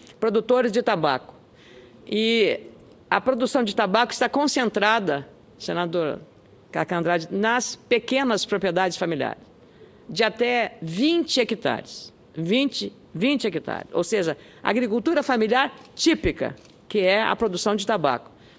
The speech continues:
seja no meu estado, seja em Santa Catarina ou no Paraná. E oitenta e cinco por cento da produção de tabaco é destinada ao mercado externo,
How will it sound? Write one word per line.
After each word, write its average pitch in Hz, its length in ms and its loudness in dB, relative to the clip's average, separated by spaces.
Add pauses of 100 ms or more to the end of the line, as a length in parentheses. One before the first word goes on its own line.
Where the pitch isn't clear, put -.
(160)
seja 220 340 2
no 202 100 2
meu 175 140 2
estado, 208 360 0
seja 214 480 -2
em 208 80 -2
Santa 185 280 -2
Catarina 180 600 0
ou 180 160 2
no 185 100 0
Paraná. 160 460 -2 (880)
E 277 540 2
oitenta 247 460 2
e 269 80 2
cinco 302 300 0
por 262 180 -2
cento 208 340 0
da 180 140 0
produção 180 380 -2
de 208 100 -6
tabaco 170 480 -2 (1000)
é 214 100 2
destinada 254 460 2
ao 247 40 2
mercado 226 320 -2
externo, 143 420 0